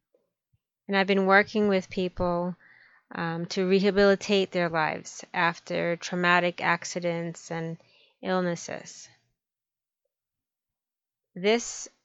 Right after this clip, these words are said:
aspect of service has really taught me to pay attention. And one of the things that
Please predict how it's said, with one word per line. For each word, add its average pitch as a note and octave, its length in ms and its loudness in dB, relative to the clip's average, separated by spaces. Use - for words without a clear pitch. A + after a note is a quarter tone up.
aspect F#3 640 2
of E3+ 420 -2
service E3+ 680 -2
has F3+ 260 -4
really G3+ 600 2
taught - 280 0
me F3+ 220 -4
to F3 160 -10
pay F3 240 -8
attention. F3+ 680 -10
And G3 200 -2
one G3+ 100 2
of A3 80 0
the G#3 100 2
things F3+ 680 -4
that E3+ 720 -2